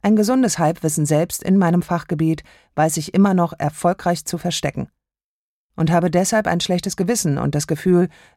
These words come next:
irgendwann fliegt der ganze Bluff auf. Inzwischen bin ich dreiunddreißig Jahre alt und denke mir, "Du hast es so lange durchgehalten, die letzten dreißig oder vierzig Jahre mogelst du dich auch noch irgendwie durch." Die Nordsee.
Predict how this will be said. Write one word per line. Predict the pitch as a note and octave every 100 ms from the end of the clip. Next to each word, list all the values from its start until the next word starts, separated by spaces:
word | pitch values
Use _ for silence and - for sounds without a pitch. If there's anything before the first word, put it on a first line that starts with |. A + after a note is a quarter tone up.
| -
irgendwann | G3+ A#3 A3+ G3+ G3
fliegt | - G3 G3+ -
der | D3
ganze | D#3 F3+ -
Bluff | C#3+ D3 D#3 D3+
auf. | - C3+ A#2 - _ _ _ _ _ _ _ _ _ _ _ _
Inzwischen | E3+ D#3+ F#3+ G#3+
bin | G3 F#3+
ich | E3+
dreiunddreißig | E3+ F3+ F#3 E3+ F3+
Jahre | D#3+ D#3 E3
alt | C#3 C3+
und | C#3+ C#3+
denke | D#3+ F3+
mir, | E3+ E3 D#3+ - _ _ _ _ _ -
"Du | E3+
hast | F3+
es | F3 D3
so | F#3
lange | B3 G#3+ F3+
durchgehalten, | F#3+ - D#3 D#3+ D3+ D#3+ E3 D#3+ -
die | D#3+
letzten | F3 G#3 -
dreißig | C#3+ C#3+ F#3+ B3 A#3 -
oder | C#3 -
vierzig | G3 A#3 - D3
Jahre | E3 F3+ F3+ E3+ - _ _
mogelst | E3 G3+ G#3 F3+ -
du |
dich | E3 D3+ -
auch | E3
noch | C#3 -
irgendwie | D#3+ D3+ C3+ C#3+
durch." | C3+ B2 - _ _ _ _ _ _ _ _ _ _ _ _ _ _ _ _ _ _ _ _ _ -
Die | F3
Nordsee. | D#3 D3 F3 - D#3 D3+